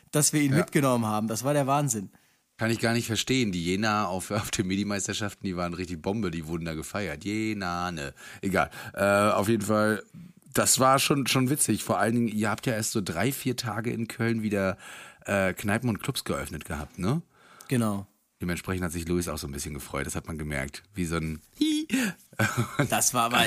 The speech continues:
Speaker 1: es, wir sind ja dann in die Flotte gegangen. Das ist eigentlich so eine coole Kölschkneipe zum Einstieg. Und, äh, ja, es war leider der falsche, die, die falsche Lokalität, um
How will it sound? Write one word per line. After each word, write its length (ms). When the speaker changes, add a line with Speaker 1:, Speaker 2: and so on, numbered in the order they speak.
Speaker 1:
es, 240
wir 60
sind 100
ja 100
dann 120
in 80
die 100
Flotte 400
gegangen. 480
Das 140
ist 60
eigentlich 160
so 60
eine 100
coole 240
Kölschkneipe 680
zum 140
Einstieg. 600
Und, 640
äh, 360
ja, 200
es 140
war 120
leider 180
der 140
falsche, 640
die, 100
die 100
falsche 380
Lokalität, 720
um 440